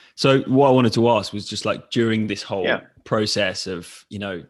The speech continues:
Speaker 1: being around the slopes and, you know, not really
Speaker 2: Yeah.
Speaker 1: sure where it's gonna end up, like, was there something hang over you? It was like, "I,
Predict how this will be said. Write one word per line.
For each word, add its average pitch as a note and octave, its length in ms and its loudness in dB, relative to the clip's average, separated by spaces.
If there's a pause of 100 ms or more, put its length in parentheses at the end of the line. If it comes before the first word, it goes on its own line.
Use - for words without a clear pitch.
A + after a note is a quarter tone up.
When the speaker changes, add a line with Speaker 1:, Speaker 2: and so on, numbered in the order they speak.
(260)
Speaker 1:
being G#2+ 180 -4
around G2+ 240 -2
the F2+ 60 -6
slopes G#2 580 -2
and, F2+ 300 -8 (280)
you G2+ 120 -8
know, G2+ 60 -6
not A2 140 -2
really G2+ 160 -4
Speaker 2:
Yeah. G2+ 240 -4
Speaker 1:
sure G#2 240 -2
where G2+ 180 -2
it's F#2 120 -6
gonna G2+ 220 -6
end G2+ 180 -2
up, G2+ 280 -2
like, G2 320 -2
was A2 160 -2
there A2+ 240 2
something A#2 320 -2
hang A2+ 180 -2
over A2+ 240 0
you? G#2+ 120 2
It - 20 -6
was G2+ 140 -10
like, G#2 300 -6
"I, - 100 -8